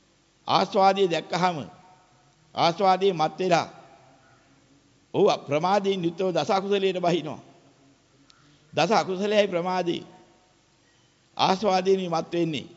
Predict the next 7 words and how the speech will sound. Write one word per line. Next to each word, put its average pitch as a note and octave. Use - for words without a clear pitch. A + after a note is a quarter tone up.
මත් D3
වුණාම F3+
ලෝකෙට F3+
හින E3
ගැහුවක් E3+
කමක් E3
නැහැ. D3